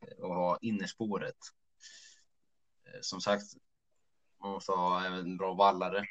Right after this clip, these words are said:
och det hade hon. Hon hade väldigt bra skidor, hon hade väldigt bra glid och fäste, så hon kunde trycka ner skidan. Och, eh, ja, gled förbi andra när man,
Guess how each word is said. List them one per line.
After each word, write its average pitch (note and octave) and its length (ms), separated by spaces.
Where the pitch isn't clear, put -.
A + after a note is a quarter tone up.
och F2 80
det F2+ 60
hade F#2 220
hon. F2+ 240
Hon F#2 100
hade F2+ 140
väldigt F#2 220
bra F#2 160
skidor, F2 520
hon E2+ 220
hade E2+ 280
väldigt E2 240
bra E2 140
glid G#2 380
och F#2 140
fäste, - 380
så D3+ 100
hon D#3 100
kunde D#2+ 200
trycka F2 260
ner F2 140
skidan. D#2 380
Och, - 320
eh, - 60
ja, - 240
gled G2 280
förbi F#2 360
andra E2+ 440
när E2+ 140
man, D2 300